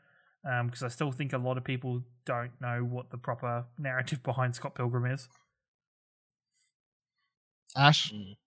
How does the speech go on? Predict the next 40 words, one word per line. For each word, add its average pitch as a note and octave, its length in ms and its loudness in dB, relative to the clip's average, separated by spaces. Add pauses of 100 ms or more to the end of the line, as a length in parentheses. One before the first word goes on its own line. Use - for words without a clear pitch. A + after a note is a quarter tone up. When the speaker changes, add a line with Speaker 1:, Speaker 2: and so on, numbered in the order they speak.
(380)
Speaker 2:
did C3+ 120 12
you C#3+ 80 12
play C#3 200 12
this C#3+ 140 10
back D3 180 6
in C#3 80 12
the C#3+ 80 12
day? D#3+ 60 12
I D3+ 100 12
know C3 140 12
you A#2 320 8 (100)
like A2+ 220 4
the, G2+ 120 -4 (220)
the A2+ 60 4
movie A2 320 6
and G2 80 6
Speaker 3:
Mm, F#3 40 8
Speaker 2:
comics, G#2+ 280 2
obviously. A2+ 280 2
Speaker 3:
no, D#3+ 280 12
I C3+ 60 12
don't D3 160 10
think E3+ 120 6
I D3 80 12
did. A#2 180 10
I A2+ 140 8
think C3+ 200 4
I D3+ 60 10
played, C3 240 10
like, A#2+ 180 8
the A2 80 2
demo, F#2+ 720 2
and F#2 200 -4
I G2 100 0 (280)
never G2 220 0 (140)
got - 200 0
the - 60 -10
full F#2+ 200 -2
game. - 300 -6
So, - 300 -4